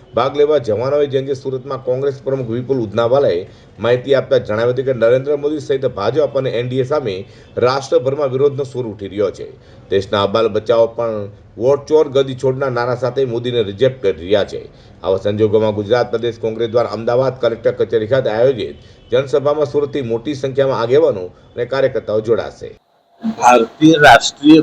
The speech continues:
Speaker 2: કોંગ્રેસે ઇલેક્શન કમિશન સરકારના એજન્ટ તરીકે કામ કરે છે, એની સામે પુરાવાઓ રજૂ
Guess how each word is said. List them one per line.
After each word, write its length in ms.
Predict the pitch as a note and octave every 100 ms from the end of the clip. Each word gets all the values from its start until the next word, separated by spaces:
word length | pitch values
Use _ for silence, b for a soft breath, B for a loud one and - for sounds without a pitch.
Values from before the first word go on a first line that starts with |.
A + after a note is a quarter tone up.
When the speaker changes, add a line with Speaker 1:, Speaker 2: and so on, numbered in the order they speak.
| D#3
Speaker 2:
કોંગ્રેસે 640 | A#2 A#2 A2 A#2 - G#2 F2 F2+ - _ _ _ _ _ _ _ _ _ _ _ _ _ _ _ _ A2
ઇલેક્શન 560 | B2 D#3 - - D3 C#3+ -
કમિશન 540 | A#2 C3 - G#2+ F2 A2+ A2+ _ _ _ _ _ _ _ _ _ _ _ _ _ -
સરકારના 840 | - G2 - C3 C3 A#2 B2+ B2 - - G#2+
એજન્ટ 340 | - D3 C#3 -
તરીકે 340 | A2+ A#2+ B2 -
કામ 200 | G2 G#2 A2 G#2
કરે 180 | G2 G2+
છે, 100 | - - - _ -
એની 300 | A#2+ C3+ B2
સામે 340 | - G2 A#2+ G#2+ - - -
પુરાવાઓ 600 | A2+ A2+ C3+ C3+ C3 C3 A#2+
રજૂ 260 | A2 B2